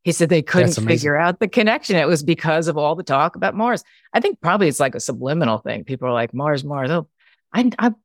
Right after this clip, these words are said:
Speaker 1: have an urge for candy. How about a Mars <laughs> bar?" Who knows?
Speaker 2: Yeah. A-, and, you know, if you think about that same scenario in terms of your podcast,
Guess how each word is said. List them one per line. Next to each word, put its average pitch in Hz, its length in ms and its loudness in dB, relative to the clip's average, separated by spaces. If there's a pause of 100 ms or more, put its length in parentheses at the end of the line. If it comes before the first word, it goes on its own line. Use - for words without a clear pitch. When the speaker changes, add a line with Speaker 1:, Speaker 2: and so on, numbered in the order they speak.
(120)
Speaker 1:
have 277 260 2
an 202 60 4
urge 233 260 4
for 165 120 2
candy. 165 680 0
How 214 100 0
about 294 140 4
a 202 40 4
Mars 156 300 4
<laughs> - 20 -6
bar?" 220 360 -2 (180)
Who 208 140 2
knows? 160 560 0
Speaker 2:
Yeah. 277 380 6 (240)
A-, 185 100 -2 (260)
and, 175 120 6
you 180 80 8
know, 196 80 8
if 175 80 4
you 180 80 4
think 202 160 4
about 185 240 4
that 160 200 2
same 175 360 4
scenario 165 440 4
in 139 80 2
terms 151 260 -2
of 139 80 -2
your 127 100 0
podcast, 127 800 0